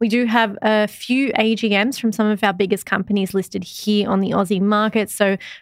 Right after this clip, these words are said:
from the likes of C S L, Commonwealth Bank, and also I A G. And we'll also hear from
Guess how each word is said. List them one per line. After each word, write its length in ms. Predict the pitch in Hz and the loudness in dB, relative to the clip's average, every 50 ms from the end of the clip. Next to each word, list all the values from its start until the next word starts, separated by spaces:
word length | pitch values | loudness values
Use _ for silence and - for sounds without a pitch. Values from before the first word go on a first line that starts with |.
| _ _ | _ _
from 140 | 226 214 214 | 0 0 2
the 60 | 202 | 2
likes 300 | 202 202 202 202 - - | 2 0 0 0 -4 -6
of 80 | 196 | -6
C 260 | - - - 214 196 196 | -6 -4 -2 0 0 0
S 200 | 190 - - 208 | -2 -2 -2 0
L, 300 | 196 190 190 196 196 - | 2 2 2 2 0 -2
Commonwealth 440 | - - 196 202 196 196 202 - | -4 -4 -2 0 0 0 -2 -2
Bank, 220 | _ 214 214 208 208 | _ -2 -2 0 -2
and 100 | 214 - | -4 -4
also 580 | - 196 196 196 - - - 190 190 196 196 185 - _ - | -2 -2 -2 -2 -2 -2 0 0 2 0 0 -4 -8 _ -2
I 260 | 196 190 196 202 - | -2 0 0 -2 -2
A 240 | - 185 202 196 185 | -2 -2 -2 -2 -4
G. 280 | - - 220 214 214 220 | -2 0 0 2 2 2
And 120 | 214 214 | 2 2
we'll 120 | 214 - | 2 0
also 380 | - 247 269 285 - - 233 226 | 0 0 0 0 0 0 -2 -2
hear 300 | 214 - - 214 208 202 | -2 -2 0 0 0 0
from 300 | - 214 202 196 196 | 0 0 0 0 0